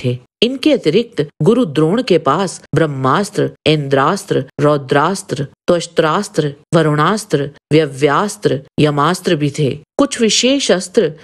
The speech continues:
जैसे क्षुर, नारच, वल और विपत का भी ज्ञान उन्हें था। उनके पास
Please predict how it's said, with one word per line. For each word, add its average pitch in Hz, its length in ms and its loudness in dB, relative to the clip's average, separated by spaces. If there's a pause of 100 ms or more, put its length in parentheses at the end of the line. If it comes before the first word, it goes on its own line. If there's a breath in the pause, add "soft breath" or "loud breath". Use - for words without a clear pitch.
(220 loud breath)
जैसे 180 300 2
क्षुर, 185 420 0 (240)
नारच, 156 520 0 (160)
वल 185 340 0 (200)
और 165 200 2
विपत 156 380 -2
का 135 240 -2
भी 156 160 -2
ज्ञान 143 300 0
उन्हें 127 220 -2
था। 127 220 -4 (220)
उनके 156 320 0
पास 160 440 -2